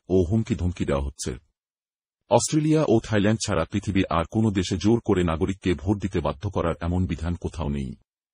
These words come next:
মরিয়া হয়ে উঠেছে সরকার। সংবিধান লঙ্ঘন করে ভাতা কার্ড ও ভোটার আইডি কার্ড বাতিল, নানারকম ভয়ভীতি সহ বিভিন্ন ধরনের হুমকি ও চাপ দেয়া দিচ্ছে ভোটারদের।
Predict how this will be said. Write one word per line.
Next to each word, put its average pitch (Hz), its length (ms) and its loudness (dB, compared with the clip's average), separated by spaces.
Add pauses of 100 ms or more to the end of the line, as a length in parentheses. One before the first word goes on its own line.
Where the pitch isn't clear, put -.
(400)
মরিয়া 135 360 4
হয়ে 143 260 6
উঠেছে 120 260 0
সরকার। 78 400 -2 (840)
সংবিধান 135 520 2
লঙ্ঘন 117 380 4
করে 98 260 2
ভাতা 95 300 -4
কার্ড 90 320 0
ও 92 120 2
ভোটার 101 380 -2
আইডি 87 240 0
কার্ড 85 260 -2
বাতিল, 85 300 -4 (300)
নানারকম 110 500 0
ভয়ভীতি 98 420 -2
সহ 87 200 -4 (120)
বিভিন্ন 104 420 -2
ধরনের 90 340 -2
হুমকি 101 400 -2
ও 90 140 0
চাপ 92 260 -2
দেয়া 85 200 0
দিচ্ছে 80 300 -6
ভোটারদের। 71 460 -8